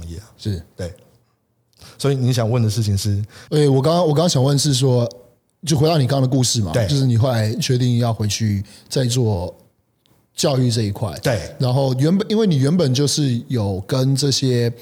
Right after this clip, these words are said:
Speaker 2: 讲师有关系，有，有一些，建立一些关系了。
Speaker 1: 嗯，嗯，嗯。
Speaker 2: 所以你回来做这个教学，刚好就是找你过去的资源。然后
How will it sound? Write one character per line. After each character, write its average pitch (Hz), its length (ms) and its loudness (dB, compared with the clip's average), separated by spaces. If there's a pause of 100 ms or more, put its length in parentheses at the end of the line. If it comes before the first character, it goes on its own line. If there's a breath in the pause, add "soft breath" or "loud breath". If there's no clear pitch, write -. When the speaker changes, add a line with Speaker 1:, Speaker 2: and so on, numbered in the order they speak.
(220 loud breath)
Speaker 2:
讲 110 260 -4
师 135 240 0
有 104 280 -2
关 139 260 -2
系， 143 260 -2
有， 107 220 -2
有 113 200 -2
一 131 60 0
些， 139 340 0
建 - 200 2
立 131 60 4
一 110 40 4
些 143 120 2
关 127 200 0
系 120 220 -2
了。 101 80 -4
Speaker 1:
嗯， 135 240 2
嗯， 123 100 2
嗯。 110 40 4
Speaker 2:
所 147 140 0
以 143 120 2
你 131 100 0
回 135 160 0
来 143 120 0
做 143 220 0
这 135 120 -2
个 110 380 0 (560)
教 147 220 0
学， 95 340 -4 (220 loud breath)
刚 143 140 -2
好 135 120 0
就 123 100 0
是 131 100 2
找 110 220 -2
你 104 100 0
过 135 120 2
去 127 140 -2
的 113 60 0
资 113 220 -2
源。 92 280 -4 (400)
然 101 160 -6
后 107 240 -2